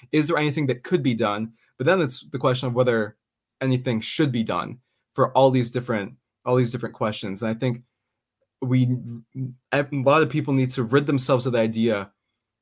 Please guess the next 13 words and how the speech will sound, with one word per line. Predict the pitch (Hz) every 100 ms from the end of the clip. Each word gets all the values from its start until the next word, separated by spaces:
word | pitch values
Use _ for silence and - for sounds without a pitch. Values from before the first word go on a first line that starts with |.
| _ -
and | 139
this | 139
is | 160
where | 135 135
public | 156 143 143 -
choice | - 135 131 -
theory | 123 113
did | 123
a | 113
lot | 113 123
of | 110
good | 117 104
work, | 143 160 110